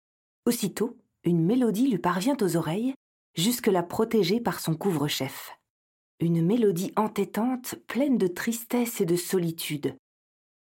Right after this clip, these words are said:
Son esprit s'embrume, il doit se laisser porter. D'un coup, les paroles du vieux hérisson résonnent.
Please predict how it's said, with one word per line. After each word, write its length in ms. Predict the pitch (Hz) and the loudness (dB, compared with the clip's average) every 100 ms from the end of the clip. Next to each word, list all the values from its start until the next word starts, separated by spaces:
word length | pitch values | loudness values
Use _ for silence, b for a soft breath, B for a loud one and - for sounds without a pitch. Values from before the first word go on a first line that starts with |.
| _ | _
Son 220 | - 202 | -2 2
esprit 320 | 196 180 - 170 | 2 0 -4 -2
s'embrume, 640 | 175 147 143 170 214 254 - _ _ 180 | 0 0 2 0 0 -2 -10 _ _ -2
il 180 | 170 | 0
doit 180 | 143 180 | 2 0
se 120 | 180 | 0
laisser 240 | 139 135 160 | -2 0 -2
porter. 460 | 147 - - 127 - _ _ _ _ _ _ - | -4 -8 -8 -10 -10 _ _ _ _ _ _ 0
D'un 200 | 202 196 | 2 2
coup, 200 | - 320 | 2 4
les 120 | 202 | 4
paroles 260 | 170 233 208 | 2 2 2
du 80 | |
vieux 220 | 147 180 220 | 2 2 2
hérisson 420 | 160 160 - 247 | 2 0 0 2
résonnent. 540 | 175 151 151 135 131 | 2 2 0 -2 -4